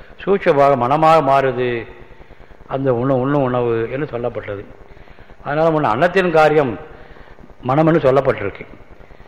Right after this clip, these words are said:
அதனாலும் அதே போல புத்தியும்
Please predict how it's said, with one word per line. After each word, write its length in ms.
அதனாலும் 600
அதே 300
போல 580
புத்தியும் 760